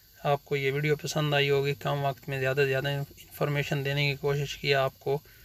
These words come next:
और हमारे इस rack में डोगी केबल already आ चुकी है जो हमारे service provider हैं। ये patch panel उन्होंने install किया है, मेन केबल है यहाँ पे। यहाँ से आप सिर्फ patch पैनल, अ, patch cords को जंप करना है splitter में और splitter से फिर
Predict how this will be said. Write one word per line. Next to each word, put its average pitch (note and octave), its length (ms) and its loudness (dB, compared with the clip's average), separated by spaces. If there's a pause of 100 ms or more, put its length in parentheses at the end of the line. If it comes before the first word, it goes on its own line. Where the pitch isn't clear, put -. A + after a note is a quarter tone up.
(680)
और D3 100 4
हमारे D#3 280 8
इस F3+ 140 2
rack E3 280 4
में D#3 160 2
डोगी D3+ 280 0
केबल D3+ 300 2
already D3+ 600 2
आ D3+ 160 6
चुकी D#3+ 340 -4
है D3 260 2
जो C#3+ 120 0
हमारे C3+ 280 0
service D3 320 0
provider C#3+ 460 4
हैं। C#3+ 160 2 (840)
ये D3 120 4
patch C#3+ 220 2
panel C#3+ 260 -2
उन्होंने C#3 480 -2
install C#3 420 2
किया C#3+ 220 0
है, C3+ 60 4
मेन C#3 220 2
केबल C#3+ 320 0
है C#3 100 2
यहाँ C3+ 280 0
पे। C#3 580 -2
यहाँ C#3+ 220 0
से C#3 240 -2
आप C3+ 200 -2
सिर्फ - 280 -4
patch C#3+ 240 2
पैनल, D3 320 0
अ, C#3+ 40 -2 (640)
patch D3 260 4
cords C#3+ 300 0
को D3 100 -6
जंप D3 240 0
करना C#3 240 0
है C3+ 60 2
splitter D3 440 0
में C#3 160 -2
और C#3 100 -2
splitter D3 440 2
से C#3 80 4
फिर C3+ 240 2